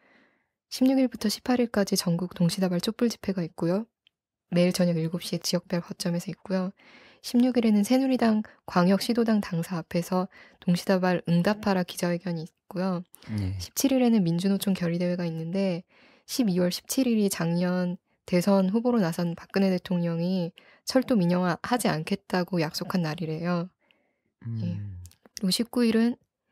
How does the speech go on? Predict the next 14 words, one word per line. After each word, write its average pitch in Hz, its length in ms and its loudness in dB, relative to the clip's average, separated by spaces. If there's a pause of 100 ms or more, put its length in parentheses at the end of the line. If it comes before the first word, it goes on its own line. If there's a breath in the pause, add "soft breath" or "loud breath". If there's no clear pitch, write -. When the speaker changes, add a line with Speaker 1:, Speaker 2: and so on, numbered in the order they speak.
(140)
Speaker 1:
박근혜가 214 440 2
해결하라 208 480 0
철도 240 300 -2
파업 202 340 -4
승리 202 480 0
민주노총 190 540 0
총력 254 400 2 (100)
투쟁의 220 340 2
날이 175 400 -2
있어서 180 720 -2 (320 loud breath)
이날 180 260 4
이 165 180 -6
차 202 220 2
상경투쟁을 185 1040 0